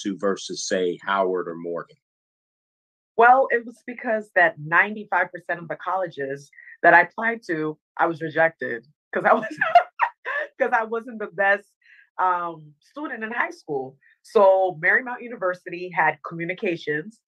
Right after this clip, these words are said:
Speaker 2: and they had fashion merchandising. And I said, "Okay, I'm gonna do broadcasting and I wanna study fashion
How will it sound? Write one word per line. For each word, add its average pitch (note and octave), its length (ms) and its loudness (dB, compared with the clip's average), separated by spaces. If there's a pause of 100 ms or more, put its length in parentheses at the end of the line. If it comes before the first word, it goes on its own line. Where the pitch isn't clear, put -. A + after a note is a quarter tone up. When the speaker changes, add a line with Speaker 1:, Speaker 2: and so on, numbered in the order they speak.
(260)
Speaker 2:
and E3+ 160 0
they E3+ 100 6
had D#3 400 2
fashion D#3 600 -2
merchandising. D3 680 -6
And C#3+ 80 -2
I D#3 80 0
said, D#3 260 -2
"Okay, D#3+ 240 -4
I'm D3 220 -4
gonna D#3 220 -6
do D3+ 180 -8
broadcasting D3+ 920 0 (340)
and D#3+ 480 2 (120)
I D#3+ 120 6
wanna D#3+ 340 -4
study D#3 400 -4
fashion F3 480 -2